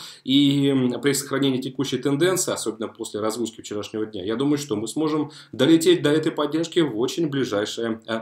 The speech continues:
время. Э, против евро действует, э, все-таки, наверное, более, м, объективный фундамент. Далее отчеты, м, на мой взгляд, будут, э, э, более объективно, э, отражать, э, целостный, эм, целостную экономическую картину.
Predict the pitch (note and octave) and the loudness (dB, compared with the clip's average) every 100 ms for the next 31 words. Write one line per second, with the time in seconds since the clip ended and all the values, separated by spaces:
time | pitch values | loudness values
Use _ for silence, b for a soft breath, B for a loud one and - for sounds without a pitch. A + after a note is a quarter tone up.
0 | - A#2 A#2 F2 D2+ - B B B B | -4 0 2 0 -6 -18 B B B B
1 | A#2 B2 F#3+ G3 D3+ - D#3 C#3 A2 A2 | 2 2 6 6 6 0 4 4 4 2
2 | C3+ C3+ A#2+ A2+ A2 A2 - C#3+ B2+ - | 2 2 0 0 2 0 2 2 2 0
3 | G2+ G#2+ A2 G2 F#2+ F#2 A2+ A#2+ G#2+ G2+ | -2 2 2 2 -2 -4 0 2 2 0
4 | F#2+ G#2+ G2+ A2+ A#2+ B2 C3+ A#2 A2 C3 | -4 -6 -4 -2 -2 -2 0 0 0 0
5 | C3 E3+ F3 E3 - A#2+ A#2 B2 A2 G#2 | 0 0 2 0 0 -6 0 2 4 2
6 | - A#2+ G#2+ F#2+ F#2 F#2 F2+ - G#2+ G#2 | 0 -2 -2 -4 -4 -10 -18 -20 -14 -2
7 | B2 A#2+ A2 A2 G2+ G#2 A2 A2+ G#2 A2+ | 2 2 2 0 -2 -4 -6 -6 -6 -2
8 | G#2+ F#2+ - G2+ G2+ A#2+ A#2 G#2 F#2+ B | 0 -2 -6 -10 -4 0 4 2 0 B
9 | B B G#2+ A#2+ A#2+ F#3+ F3+ E3 C3 C3 | B B -4 -4 -4 0 2 2 0 -4
10 | A#2 B2 A#2+ B2+ B2+ B2 - A2+ A2+ A2 | -4 -4 0 0 2 2 2 -2 -2 -4
11 | G#2+ B2+ A#2 A2+ A2 G#2 - G2+ F#2+ F#2+ | -2 0 0 0 -2 -4 -6 -10 -10 -10
12 | F#2+ F#2 F#2 F#2 F#2+ F#2+ G2+ G#2 G#2 B2+ | -10 -12 -14 -16 -18 -20 -20 -20 -6 -2
13 | A#2 A2+ G#2+ G#2 - A2+ A2+ - A2 A2 | 0 0 -2 -4 -2 -2 -2 -2 -4 -2
14 | G#2+ - A2 G2 | -4 -2 -4 -4